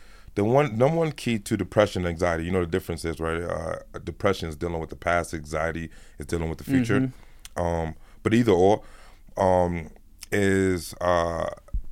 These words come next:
Speaker 1: uh, being physical.
Speaker 2: Yeah.
Speaker 1: You know, working out. I think if you could bottle up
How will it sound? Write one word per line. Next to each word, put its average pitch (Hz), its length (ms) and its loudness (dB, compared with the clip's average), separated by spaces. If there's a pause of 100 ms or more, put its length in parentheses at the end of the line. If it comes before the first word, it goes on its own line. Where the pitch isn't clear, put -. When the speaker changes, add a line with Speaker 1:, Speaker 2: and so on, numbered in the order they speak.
Speaker 1:
uh, 78 480 -8
being 113 180 2
physical. - 440 -4 (460)
Speaker 2:
Yeah. 139 200 -6 (100)
Speaker 1:
You 95 120 -2
know, 92 100 0
working 98 380 0
out. 85 240 0
I 98 80 2
think 107 320 -2
if 90 180 -6
you 101 80 -4
could 87 220 -8
bottle 92 420 2
up 82 160 -4